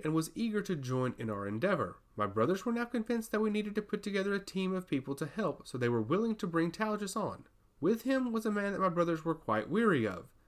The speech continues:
Xylene, a man trained in providing water for a realm,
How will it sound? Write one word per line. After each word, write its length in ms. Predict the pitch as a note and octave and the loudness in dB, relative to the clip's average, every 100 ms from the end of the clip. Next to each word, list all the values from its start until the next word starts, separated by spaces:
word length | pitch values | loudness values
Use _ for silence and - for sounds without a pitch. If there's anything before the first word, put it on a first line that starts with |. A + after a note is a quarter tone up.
| _ G#2+ | _ 0
Xylene, 560 | D#3+ A#3 E3+ G#2+ F2+ - | 2 4 2 -2 -4 -10
a 40 | G2 | -8
man 320 | G2 C#3+ A3 | -2 0 -2
trained 280 | - C4+ B3+ | -2 -4 -4
in 120 | A#3 | -4
providing 480 | A#3 A3 G#3+ G3+ G#3 | -4 -2 0 -2 -2
water 240 | G#3 G#3+ | -2 -2
for 240 | - F#3+ | -2 2
a 40 | F3+ | 2
realm, 440 | G#3 F#3 A2+ A#2+ | 2 2 0 -2